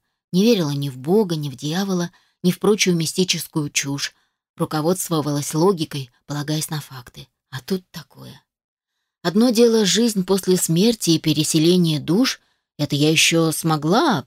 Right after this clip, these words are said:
пусть со скрипом, но принять. Даже бы приняла, что драконы существуют, отнеся этот вид к одной из разновидностей животного мира, например, к классу динозавров.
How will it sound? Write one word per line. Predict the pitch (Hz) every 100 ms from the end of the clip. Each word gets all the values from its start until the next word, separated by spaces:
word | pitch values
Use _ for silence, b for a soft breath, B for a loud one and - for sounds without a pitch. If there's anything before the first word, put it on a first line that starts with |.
| _
пусть | 156 147
со | -
скрипом, | 147 - 151 147 147
но | 147
принять. | 165 170 139 135 - _ _ _ _ _ -
Даже | 165 151
бы | 147
приняла, | 151 151 156 156 160
что | -
драконы | 160 156 165 165 160
существуют, | - 139 151 - 151 208 233 - b b b
отнеся | 151 156 160 -
этот | 156 156 - -
вид | 151 226 -
к | -
одной | 165 151 175
из | 160
разновидностей | 170 147 151 143 170 185 - 160
животного | 139 156 190 196
мира, | 196 139 127
например, | 147 139 165 226 220 b b
к | -
классу | 165 180 -
динозавров. | 175 160 156 156 143 185 -